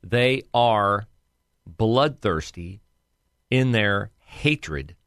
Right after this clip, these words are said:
of all things of God. Donald Trump's not a man of God, but he represents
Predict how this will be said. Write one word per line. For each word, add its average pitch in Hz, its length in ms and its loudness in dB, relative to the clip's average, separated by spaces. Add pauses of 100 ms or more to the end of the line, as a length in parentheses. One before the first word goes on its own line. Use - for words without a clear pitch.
(120)
of 95 140 -2
all 123 340 0
things 107 560 -2 (140)
of 95 140 -2
God. - 360 0 (1600)
Donald 139 260 2
Trump's - 480 -4 (240)
not 139 160 6
a 185 60 4
man 175 200 4
of 147 100 -2
God, 120 240 0 (2000)
but 120 140 2
he 147 100 4
represents 151 840 0